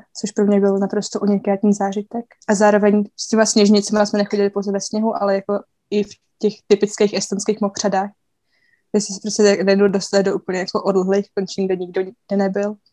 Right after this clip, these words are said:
Nebo jsme si zkoušeli, eh, nějaký skvělý trampský recepty, jak si správně uvařit na ohni.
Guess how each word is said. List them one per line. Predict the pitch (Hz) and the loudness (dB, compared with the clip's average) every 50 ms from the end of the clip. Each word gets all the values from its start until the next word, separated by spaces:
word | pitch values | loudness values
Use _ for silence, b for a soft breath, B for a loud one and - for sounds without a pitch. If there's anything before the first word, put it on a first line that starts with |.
| - - _ _ b b b b b b b b b b _ _ | -20 -20 _ _ b b b b b b b b b b _ _
Nebo | 214 214 196 208 202 | 2 4 4 4 2
jsme | - 226 208 | 2 2 2
si | - 214 | 2 0
zkoušeli, | - - - 220 208 202 - - 208 196 196 196 190 196 190 - _ | -2 0 2 2 2 2 2 0 2 4 4 4 4 2 0 -4 _
eh, | - 160 170 - - _ _ - | -10 -10 -10 -10 -12 _ _ 0
nějaký | 202 202 196 - - - 202 196 | 2 2 2 0 -2 -2 -2 -2
skvělý | 202 - - - - - 220 202 190 190 196 190 - _ _ _ | -2 -4 -8 -8 -4 2 2 4 4 4 4 2 0 _ _ _
trampský | - - 196 185 190 196 - - - - - 208 | -2 -2 0 0 -2 -4 -6 -10 -10 -2 0 0
recepty, | 196 190 196 - - 202 196 - _ - 190 185 | 0 0 -2 -2 -4 -4 -4 -4 _ -2 0 0
jak | 190 190 190 - | 0 -2 -4 -6
si | - 220 190 185 175 | -8 -6 -6 -6 -8
správně | - - - 202 190 185 190 - | -8 -2 0 0 2 2 0 0
uvařit | 185 185 196 190 208 202 - | 0 -2 -2 0 -2 -2 -2
na | 202 190 196 196 | -2 -2 -2 -4
ohni. | 180 180 202 196 190 185 | 0 0 0 0 0 -6